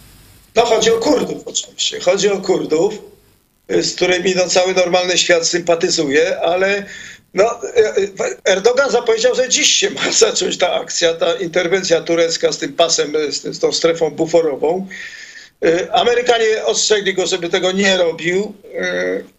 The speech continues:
jednocześnie to może być, y, kolizja także z Rosjanami w Syrii, y, z interesami ro-, y, y, rosyjskimi w Syrii. Y, z tym, że, proszę,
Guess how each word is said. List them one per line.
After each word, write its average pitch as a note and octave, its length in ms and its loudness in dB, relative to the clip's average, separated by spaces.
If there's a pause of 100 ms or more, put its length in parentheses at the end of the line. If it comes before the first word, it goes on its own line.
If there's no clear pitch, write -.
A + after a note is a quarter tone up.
(500)
jednocześnie G3+ 580 4
to G#3 180 2
może G3+ 280 2
być, G3 360 2
y, F3+ 360 0
kolizja F#3+ 600 2
także F#3 480 2
z C#3 60 -2
Rosjanami G3 720 2
w - 60 -2
Syrii, D3+ 540 0 (460)
y, D3+ 120 0
z - 100 -2
interesami G3 640 2
ro-, - 240 -2
y, F3+ 40 2
y, F3+ 580 0
rosyjskimi F#3 680 0
w E3 60 0
Syrii. D3+ 520 0 (600)
Y, D#3+ 380 2 (840)
z - 100 -6
tym, C#4+ 180 4
że, B3+ 300 2
proszę, A#3 240 2